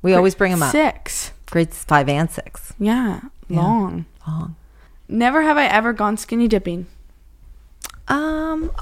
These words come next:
Speaker 1: oh, no, I've gone skinny dipping.
Speaker 2: So have I.
Speaker 1: Yeah. Where?
Speaker 2: Camp.
Speaker 1: Camp.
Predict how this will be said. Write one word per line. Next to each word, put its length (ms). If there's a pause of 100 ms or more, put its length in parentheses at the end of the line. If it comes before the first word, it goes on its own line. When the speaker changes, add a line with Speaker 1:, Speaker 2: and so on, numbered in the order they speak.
Speaker 1:
oh, 60
no, 220
I've 160
gone 240
skinny 260
dipping. 320
Speaker 2:
So 80
have 100
I. 320 (280)
Speaker 1:
Yeah. 140 (1040)
Where? 400 (680)
Speaker 2:
Camp. 360 (760)
Speaker 1:
Camp. 400